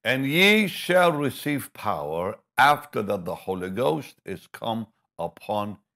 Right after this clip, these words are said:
you. And ye shall be witnesses," the Lord said, "unto me in Jerusalem, in Judea, in Samaria, and unto the uttermost parts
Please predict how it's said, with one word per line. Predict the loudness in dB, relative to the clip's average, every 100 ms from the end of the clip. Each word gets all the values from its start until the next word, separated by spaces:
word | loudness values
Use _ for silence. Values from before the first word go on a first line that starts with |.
| _ -20
you. | -16 -10 -8 -10 _ _ _ _ _ _ _ _ -10
And | -8 -6 -6
ye | -4 -6
shall | -4 -4 -2
be | -8 -10
witnesses," | -4 -4 -2 -8 -6 -10
the | -6
Lord | -4 -6 -4
said, | -6 -6 -6
"unto | -6 -6 -12 -16 -14 -10
me | -8 -6 -6 -6 -10 _ _ _ _ _ _ _ _ _ _ -10
in | -8 -8
Jerusalem, | -8 -6 -6 -4 -2 -2 -2 -6 -12 _ _ _ _ -10
in | -10 -10
Judea, | -12 -8 -4 -2 0 -2 -6 _ _ _ _ _ _
in | -8 -8
Samaria, | -8 -8 -4 -4 -4 -6 -8 -10 -14 _ _ _ -14
and | -14 -10
unto | -10 -10 -14
the | -16 -10
uttermost | -10 -10 -10 -10 _ _ -12 -12 -12 _
parts | -14 -14 -18